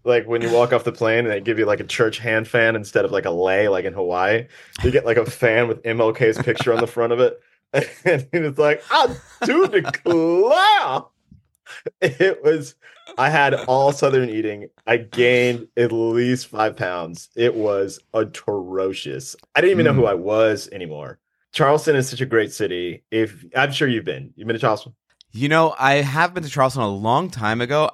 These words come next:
Speaker 2: I always feel like Charleston and Savannah are the same
Speaker 1: Mm.
Speaker 2: place. Like, why are Charleston and Savannah never in the room at the same time? <laughs> I feel like I confuse the two of those all the time.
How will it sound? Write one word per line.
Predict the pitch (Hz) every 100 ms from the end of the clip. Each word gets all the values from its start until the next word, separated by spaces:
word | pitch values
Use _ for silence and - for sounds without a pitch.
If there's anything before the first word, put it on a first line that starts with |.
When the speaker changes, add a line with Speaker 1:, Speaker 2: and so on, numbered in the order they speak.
| 123
Speaker 2:
I | 139
always | 165 220 220
feel | 180 165
like | 131
Charleston | - 110 120 123 - 143
and | 120
Savannah | 101 117 90 98 95 113 117
are | 90 87
the |
same | 90 - 95 92
Speaker 1:
Mm. |
Speaker 2:
place. | 95 90 107 120 - _
Like, | 92 87 87
why | 98 110 127
are | 147 147
Charleston | 139 117 120 - 123
and | 113
Savannah | 113 101 104 101
never | 95 90 98 95
in | 95
the | 92
room | 87 87
at | 87
the | -
same | 101 92
time? | - 113 131
<laughs> | 233 - 247 - 247 262 269 - 285 294 - - 269 - 247 - -
I | 165 190
feel | 151 170 196
like | 196 180
I | 160
confuse | 165 151 - 143 151 151 127
the | 139
two | - 135 123
of | 107
those | 101 95 92
all | 98 95
the |
time. | 92 98 80